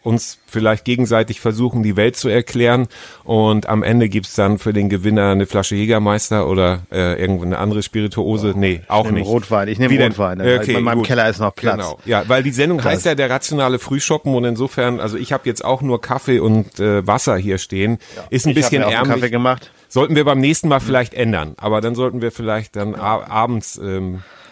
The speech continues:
Speaker 2: Dann, äh,
Speaker 1: senden.
Speaker 2: zeichnen wir. Es ist nämlich jetzt tatsächlich, auch wenn wir natürlich, äh, für alle live sind, aber es ist jetzt, äh, ich glaub, elf Uhr dreißig Samstagvormittag.
Speaker 1: Ja, schon witzig, das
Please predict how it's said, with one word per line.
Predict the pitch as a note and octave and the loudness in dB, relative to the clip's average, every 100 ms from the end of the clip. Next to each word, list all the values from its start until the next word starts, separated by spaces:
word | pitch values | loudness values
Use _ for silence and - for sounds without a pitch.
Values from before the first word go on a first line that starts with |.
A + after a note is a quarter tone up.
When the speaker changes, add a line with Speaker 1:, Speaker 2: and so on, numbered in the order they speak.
| _ | _
Speaker 2:
Dann, | - A2+ | -2 2
äh, | A2+ G2+ | 2 -2
Speaker 1:
senden. | G2 | -2
Speaker 2:
zeichnen | G#2+ A#2 A2+ | 0 2 2
wir. | A#2 | 2
Es | A2+ | 2
ist | B2+ | 2
nämlich | C#3 B2+ | 2 2
jetzt | D#3+ - | 2 2
tatsächlich, | C#3+ B2 C#3 C#3 C3+ | 0 2 2 2 2
auch | B2 - | 0 2
wenn | B2 A#2 A2 | 0 0 0
wir | A2+ | 2
natürlich, | A2 G2+ A2+ A#2 - | 2 0 0 0 -2
äh, | A2 G2 F#2 F2+ | -6 -6 -8 -12
für | - A2 | -6 -2
alle | A2 G#2+ | 0 2
live | G#2 B2 C3+ - | 2 0 -4 0
sind, | C#3 B2+ | 0 2
aber | G#2 A2+ - - - | 2 2 0 -12 -8
es | A2 | -2
ist | A#2+ A2 | 0 2
jetzt, | A#2 - - | 0 0 -6
äh, | A2 G#2+ G#2 G2+ | -2 2 2 -2
ich | E2+ | -8
glaub, | - G2+ | -10 -4
elf | A#2 B2 | -4 -4
Uhr | A#2 | -4
dreißig | G#2 A2 G#2 G#2+ | 0 0 0 -4
Samstagvormittag. | G#2+ G#2+ - F#2+ - A2 A2 | -2 -2 -4 -8 -6 -6 -6
Speaker 1:
Ja, | |
schon | E3 | -8
witzig, | - - A#2 - | -10 -10 -10 -8
das | A2+ - | -8 -8